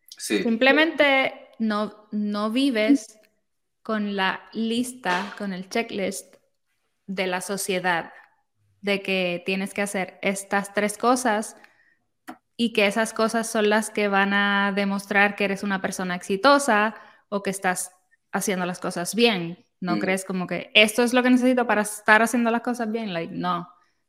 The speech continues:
Speaker 2: ¿Y a mí qué me importa? Esa lista a mí no me aplica, no voy a vivir por ella.
Speaker 1: Sí, yo creo que eso es, está chévere para otra gente y, y toditos temo-, tenemos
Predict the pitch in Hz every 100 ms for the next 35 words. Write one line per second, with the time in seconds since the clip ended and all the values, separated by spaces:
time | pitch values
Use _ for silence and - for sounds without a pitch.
0 | _ 196 190 185 220 226 247 247 196 190
1 | 160 160 - - 185 202 196 208 226 208
2 | 190 185 185 214 220 240 240 202 190 175
3 | 180 180 175 180 - 165 170 175 175 175
4 | _ _ _ _ _ _ _ _ _ _
5 | - - - 104 101 113 113 127 131 160
6 | 175 180 175 170 190 196 190 - _ -
7 | 147 156 151 165 170 160 131 - 165 143
8 | 160 165 147 120 107 110 110 104 - 107
9 | 113 - - 160 165 - 117 120 135